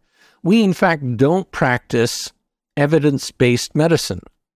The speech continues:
We practice reimbursement-based medicine <laughs> because the system didn't reimburse the doctor for a virtual consultation. So surprise, surprise,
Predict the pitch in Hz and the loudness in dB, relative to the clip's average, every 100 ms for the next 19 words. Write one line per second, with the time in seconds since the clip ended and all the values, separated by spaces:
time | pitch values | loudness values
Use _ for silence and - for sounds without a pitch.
0 | _ - 147 165 - 151 143 - 135 - | _ -4 -2 -2 -2 -2 -2 -2 -2 0
1 | 139 147 127 117 107 208 - - 92 80 | 0 2 0 0 2 2 0 -6 -6 -8
2 | _ _ _ - 107 - 117 92 - - | _ _ _ -2 0 0 -2 -2 -4 -10
3 | 90 101 85 85 143 - 180 165 - - | -8 -6 -8 -6 -4 0 -2 -2 -12 -16
4 | - 151 - - 302 - 180 175 196 180 | -2 -2 0 -2 -2 0 0 2 0 -2
5 | 180 180 226 208 143 170 190 - - 127 | 0 0 2 2 2 2 0 -2 -4 0
6 | 131 196 254 - 113 95 - _ _ _ | 2 0 -2 -2 0 0 -4 _ _ _
7 | - 139 123 120 175 196 - 156 127 147 | 0 2 2 2 0 0 0 0 0 0
8 | 139 120 120 98 196 269 - 107 - - | -2 -2 -4 -2 -2 -2 -2 -4 -4 -2
9 | 135 - - 175 180 175 - 196 - 175 | -2 -2 -4 0 2 0 -2 -6 -2 0
10 | 175 180 233 | 2 0 -2